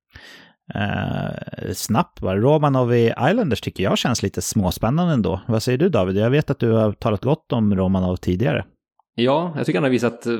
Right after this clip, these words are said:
Speaker 2: framfötterna ändå, eh, under i, i Montreal. Säsong, förra säsongen var ju speciell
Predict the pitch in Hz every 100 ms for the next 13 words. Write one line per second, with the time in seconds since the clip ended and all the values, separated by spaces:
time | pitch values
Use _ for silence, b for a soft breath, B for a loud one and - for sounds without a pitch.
0 | - 123 107 101 120 147 143 120 101 -
1 | 117 101 95 107 - 104 101 98 104 98
2 | 98 - 101 101 98 92 - 104 104 139
3 | 131 101 - - 117 127 120 135 135 110
4 | 101 101 110 107 98 - 104 127 117 90